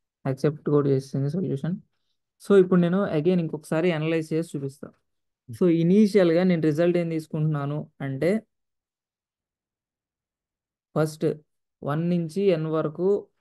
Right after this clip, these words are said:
sum of squares ఏదైతే ఉందో దాని యొక్క రిజల్టే తీసుకుంటున్నా. ఇప్పుడు నేను ఫైవ్ ఇచ్చాను కాబట్టి ప్రెజెంట్ ఇనీషియల్ రిజల్ట్ అనేది ప్రింట్ చేస్తున్నా చూడండి.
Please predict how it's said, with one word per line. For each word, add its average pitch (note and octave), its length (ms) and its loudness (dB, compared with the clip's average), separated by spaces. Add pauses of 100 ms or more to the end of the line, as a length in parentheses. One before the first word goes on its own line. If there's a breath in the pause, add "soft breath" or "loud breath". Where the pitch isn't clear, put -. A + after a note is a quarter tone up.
(180)
sum D#3 200 -6
of F#3+ 180 -4
squares E3 440 -6
ఏదైతే D#3 420 -2
ఉందో C#3 320 -8
దాని D#3 280 -2
యొక్క F3+ 160 -2
రిజల్టే E3 380 -4
తీసుకుంటున్నా. D3 540 -8 (1160)
ఇప్పుడు F3 200 0
నేను F#3+ 180 2
ఫైవ్ F3+ 320 2
ఇచ్చాను F#3+ 300 0
కాబట్టి D#3 340 0 (140)
ప్రెజెంట్ E3+ 540 -2 (340)
ఇనీషియల్ F#3+ 480 0
రిజల్ట్ D3+ 360 -4
అనేది E3+ 300 -6 (140)
ప్రింట్ D#3 260 -6
చేస్తున్నా D3 340 -6
చూడండి. B2+ 420 -8